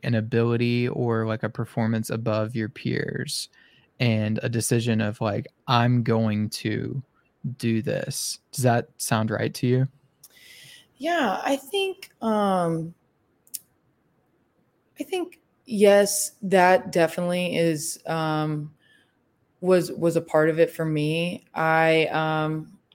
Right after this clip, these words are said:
Speaker 2: I, I would say also I, I had moments, um, you know, in camps earlier on where, like, I just hit the ball way harder than everybody else.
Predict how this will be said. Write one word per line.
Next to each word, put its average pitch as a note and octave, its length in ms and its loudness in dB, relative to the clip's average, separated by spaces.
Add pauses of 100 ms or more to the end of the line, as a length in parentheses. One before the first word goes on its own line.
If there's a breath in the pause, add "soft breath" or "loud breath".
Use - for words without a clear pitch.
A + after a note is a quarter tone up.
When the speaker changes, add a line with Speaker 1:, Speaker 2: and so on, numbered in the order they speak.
Speaker 2:
I, B3 180 0
I B3 160 8
would C4+ 180 2
say A3 240 4
also D#3+ 580 4
I, D#3 260 4
I E3+ 100 4
had E3+ 240 2
moments, D#3 720 -4 (520 soft breath)
um, D#3 600 -2
you F3+ 180 -4
know, D#3 260 2
in D#3 200 -4
camps - 680 -4
earlier D#3+ 460 4
on D3+ 540 -2
where, D3+ 460 0 (800 soft breath)
like, D#3 440 0 (320)
I F3 140 4
just E3 200 -4
hit F3 140 0
the D#3 140 -2
ball D3+ 480 0
way D3 320 -2
harder C#3+ 460 -4
than C#3+ 240 -6 (180)
everybody C#3 540 -6
else. - 420 -8